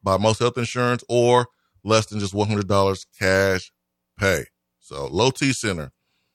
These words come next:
they specialize in men's wellness. Greg Sankey seems like the commissioner of the S E C.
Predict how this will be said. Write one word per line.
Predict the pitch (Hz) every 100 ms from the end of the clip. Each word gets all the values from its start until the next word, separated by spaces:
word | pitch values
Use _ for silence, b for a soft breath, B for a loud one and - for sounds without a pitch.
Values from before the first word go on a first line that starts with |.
| _ _ _ _ _ _ _ _ -
they | 92
specialize | - 123 117 113 110 110 107
in | 107
men's | 104 107 107 104 - _ _ _ _ -
wellness. | 110 117 95 76 - - _ _ _ _ - _ _ _ _ _ _ _ _ _ _ _ _ -
Greg | 143 190
Sankey | - 208 240 185 139 - _ _ _
seems | - 151 156 135
like | 139 170 -
the | 104
commissioner | 95 123 127 123 113 -
of | 113
the | 107 110
S | 110
E | 110 104
C. | - 101 135